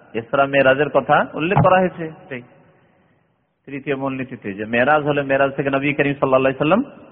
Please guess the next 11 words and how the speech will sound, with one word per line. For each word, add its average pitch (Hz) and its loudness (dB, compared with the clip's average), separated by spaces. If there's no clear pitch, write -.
পাঁচ 95 -4
ওয়াক্ত - -14
নামাজ 120 -2
নিয়ে 180 -4
আসলেন, 151 -8
তাহলে 98 -12
নামাজও 117 -2
ফরজ 123 2
হলো 127 0
মক্কাতুল 107 -6
মুকাররমায়। 156 0